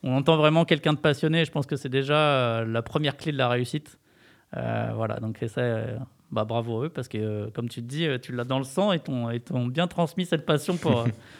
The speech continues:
Speaker 1: pour l'agriculture. Euh, on te souhaite, euh, en tout cas de savoir toi aussi plus tard la transmettre et en tout cas pour l'instant de, de, de l'exploiter, euh, pour en faire plein de belles choses. Et on a,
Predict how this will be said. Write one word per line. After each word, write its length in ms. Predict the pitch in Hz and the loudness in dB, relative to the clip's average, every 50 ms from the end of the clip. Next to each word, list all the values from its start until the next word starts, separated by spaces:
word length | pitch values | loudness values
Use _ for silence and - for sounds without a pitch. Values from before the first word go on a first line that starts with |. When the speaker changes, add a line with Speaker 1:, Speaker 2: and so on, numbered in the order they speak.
| - - - - _ | -20 -20 -20 -12 _
Speaker 1:
pour 100 | - 165 | 2 4
l'agriculture. 720 | 151 151 147 147 160 151 - 151 139 - - 170 180 185 | 6 6 6 4 2 2 0 -4 -2 0 2 4 6 6
Euh, 340 | 170 147 135 127 123 120 117 | 6 6 6 6 4 4 2
on 380 | 113 113 110 110 110 110 110 110 | 2 0 0 -2 -2 -2 -2 -4
te 80 | - | -6
souhaite, 320 | - - 139 139 143 - - | -6 -4 -2 -2 -2 -2 -2
euh, 240 | 117 110 107 107 | -2 -2 -2 -2
en 60 | 110 110 | -4 -6
tout 120 | - - | -10 -8
cas 140 | - - 147 | -4 -4 -2
de 240 | 127 113 104 107 110 - _ _ _ - - - - - - - - | 0 0 -2 -2 -4 -8 _ _ _ -20 -20 -20 -20 -20 -20 -20 -4
savoir 380 | - - 143 139 147 156 147 - | 2 2 4 6 6 4 4 4
toi 140 | - 165 | 4 4
aussi 220 | 151 143 147 - 165 | 4 4 2 -2 -4
plus 180 | - 175 170 | -4 -4 -2
tard 180 | 151 - 180 156 | 2 4 4 6
la 140 | 156 156 151 | 6 4 2
transmettre 500 | - - 160 147 - 175 170 170 - - | 2 2 0 0 2 2 0 2 2 2
et 60 | 156 | 0
en 80 | 143 139 | 2 2
tout 100 | 151 143 | 0 0
cas 140 | - 160 | 0 0
pour 200 | 156 - - 165 | -2 0 0 2
l'instant 440 | 151 151 156 156 151 - - 175 175 | 2 4 4 2 0 2 2 2 4
de, 280 | 170 147 139 131 131 127 | 4 4 4 4 4 2
de, 240 | 123 120 127 123 127 | 0 0 0 0 0
de 140 | 123 123 143 | 2 2 2
l'exploiter, 880 | 147 156 165 165 - - - 165 165 165 165 165 180 180 175 175 170 | 4 6 4 4 2 -2 0 4 4 4 4 4 4 4 6 6 6
euh, 160 | 160 147 139 135 | 6 4 4 2
pour 200 | 131 - 147 143 | 0 0 0 0
en 80 | 135 | 2
faire 180 | 127 - 147 - | 2 2 0 0
plein 160 | - - 165 | 2 2 2
de 60 | 165 | 2
belles 180 | 160 151 151 143 | 4 2 2 2
choses. 300 | - - 175 180 175 147 | 2 0 0 2 2 0
Et 60 | 131 | 0
on 100 | 123 120 | 0 2
a, 260 | 117 110 110 110 131 | 2 0 0 -2 -4